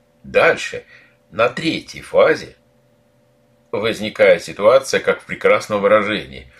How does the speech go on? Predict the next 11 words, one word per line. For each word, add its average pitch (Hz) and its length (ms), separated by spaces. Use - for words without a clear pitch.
«Ничто 107 480
так 85 240
не 87 100
объединяет, 82 720
как - 200
наличие 87 640
общего - 420
врага». 120 540
И 85 100
происходит 80 800
два 71 480